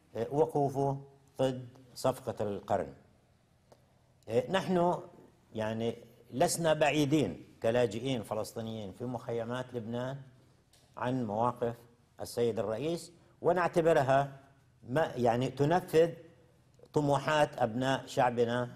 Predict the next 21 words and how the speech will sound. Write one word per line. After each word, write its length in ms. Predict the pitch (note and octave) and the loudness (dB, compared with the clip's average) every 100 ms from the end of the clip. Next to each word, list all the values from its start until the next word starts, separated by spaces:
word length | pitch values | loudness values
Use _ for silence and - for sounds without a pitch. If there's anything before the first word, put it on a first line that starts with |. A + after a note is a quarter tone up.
| - | -10
الفلسطيني 600 | A2+ - A2+ - A#2+ A#2 | -8 -6 -6 -6 -6 -8
في 100 | F#2+ | -8
المخيمات. 640 | G2+ G2 - F#2 F2 E2 - _ - | -8 -6 -6 -6 -6 -8 -16 _ -8
لذلك 540 | A2+ D#3 D3+ D#3 E3 - - - _ - | 2 4 6 4 2 -2 -20 -20 _ -4
نحن، 420 | D#3 C#3+ D3 D3 C3 | -4 -2 -2 -2 -2
يعني، 400 | G#2+ G#2 A2+ - | -4 -4 -6 -10
جاهزون 720 | F#2+ D#3 C#3+ D3+ F3+ D#3+ F#2+ - - - _ _ _ _ _ _ _ - | 2 4 4 4 4 4 2 -6 -18 -20 _ _ _ _ _ _ _ -4
في 60 | |
المخيمات 840 | C#3 C#3 C3+ C3 C3 B2+ C3 D3 D3 - _ _ _ A#2+ | -2 -2 -2 -2 -2 -4 -4 -4 -6 -18 _ _ _ 0
للعودة 680 | C3+ C3+ E3+ E3 D3 D#3 D#3+ - - _ _ _ C3+ | 2 4 4 2 2 0 -4 -14 -20 _ _ _ -2
إلى 160 | C#3+ | 4
المربع 640 | D3 C#3+ D3+ F#3+ F#3+ F#3+ F3+ | 4 4 4 4 4 4 4
الذي 360 | E3 D3+ D3 | 4 4 2
يرتئيه 560 | C#3 - B2+ A#2+ A#2 A2+ | 2 2 0 0 -2 -2
مناسبًا 640 | A2 A#2 A2+ G#2+ G2+ G#2 A2 - _ G2 | -2 -4 -4 -6 -8 -8 -12 -20 _ -10
السيد 380 | - A#2+ A2+ G#2+ | -4 -2 0 0
الرئيس 640 | G2+ G#2 A#2 C3+ C#3 - - _ - | -2 -2 -2 -2 -4 -10 -20 _ -6
من 180 | B2+ C3+ | -4 0
أجل 400 | D3+ D3 D3+ D#3 - - _ - | 0 2 2 0 -14 -20 _ -2
الحفاظ 760 | B2 - B2+ D#3+ E3+ E3+ C#3+ | -2 -2 -2 4 4 4 2
وإحقاق 720 | C#3 C3 - - B2 B2+ C3+ | -4 -4 -4 0 4 4 0